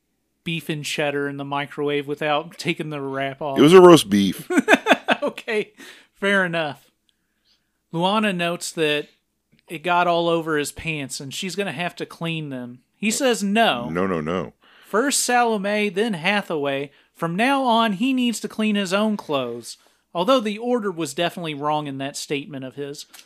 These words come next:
Speaker 2: Bumpkin.
Speaker 1: She says, "All right," and then apologizes for calling him a prostitute and says she was wrong about him. I don't know what changed her mind all of the sudden.
Speaker 2: The food exploded.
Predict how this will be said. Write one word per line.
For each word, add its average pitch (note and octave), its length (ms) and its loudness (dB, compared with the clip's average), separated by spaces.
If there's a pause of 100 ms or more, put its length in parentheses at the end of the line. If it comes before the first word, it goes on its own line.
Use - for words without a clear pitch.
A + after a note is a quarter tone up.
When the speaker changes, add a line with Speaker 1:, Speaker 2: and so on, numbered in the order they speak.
(220)
Speaker 2:
Bumpkin. F#2+ 600 -2 (760)
Speaker 1:
She - 240 0
says, G#3 440 2
"All F#3 240 6
right," D#3 360 0
and E3 160 -4
then G3+ 100 0
apologizes E3 840 0
for E3+ 160 -8
calling D#3+ 340 -2
him D#3 140 -6
a C#3+ 80 -8
prostitute D3 760 -4
and C#3+ 120 -14
says D#3 440 -6 (280)
she D4+ 220 0
was G3+ 220 2
wrong F#3 300 2
about C#3 360 -4
him. B2+ 280 -12 (260)
I F3 100 0
don't A#3+ 180 2
know G#3 140 4
what F#3 180 -2
changed F3 440 -4
her E3+ 100 -2
mind C#3+ 320 -8
all C3 180 -6
of C3+ 120 -14
the D3 80 -6
sudden. D3 460 -6 (100)
Speaker 2:
The C#3 80 4
food D3+ 280 0
exploded. G#2 720 2